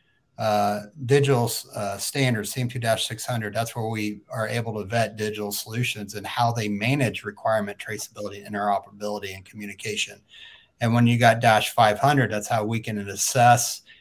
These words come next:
the as-is state of an ecosystem of any organization and define your to-be state.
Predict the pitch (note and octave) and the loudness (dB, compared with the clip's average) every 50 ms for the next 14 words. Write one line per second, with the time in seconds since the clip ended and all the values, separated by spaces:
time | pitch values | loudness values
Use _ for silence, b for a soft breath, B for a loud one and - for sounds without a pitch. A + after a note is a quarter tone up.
0 | b b - - A2+ A2+ A#2 B2 B2 A#2 A#2 A#2 A2+ G#2+ - - - - A#2+ C3 | b b -4 2 6 8 8 8 8 6 4 0 -2 -2 -2 -2 -2 0 4 6
1 | C#3 C3+ A#2+ A#2+ A#2+ - - A2 G#2 G#2+ G#2+ A#2+ C#3 C3+ C3 A#2+ G#2 - - G#2+ | 6 6 4 2 -2 -8 -8 -6 -4 0 0 2 0 0 0 -4 -4 -4 -6 -8
2 | G#2 - - G#2+ G2+ G2 G2 C3 D#3 E3+ C#3 A#2+ A2+ G#2+ G#2 G#2 G2+ G2+ F#2+ G#2 | -8 -8 -8 -10 -10 -6 -2 0 0 2 2 0 0 0 -2 -2 -4 -4 -4 -4
3 | G#2 G2+ G2+ - - A2 G#2+ A2+ A#2 - A2+ G#2 G#2+ G#2 - A#2+ A#2+ A#2 A2+ G#2 | -2 -2 -2 -4 -4 -4 -4 -6 -6 -6 -6 -6 -4 -2 0 2 2 2 2 0
4 | G2+ G2+ - - G#3+ G3+ C#3 A#2 G#2 - - - - G2+ G2+ G2+ G2+ - | -2 -4 -2 0 0 2 2 0 0 -2 -4 -4 -4 -4 -4 -4 -6 -10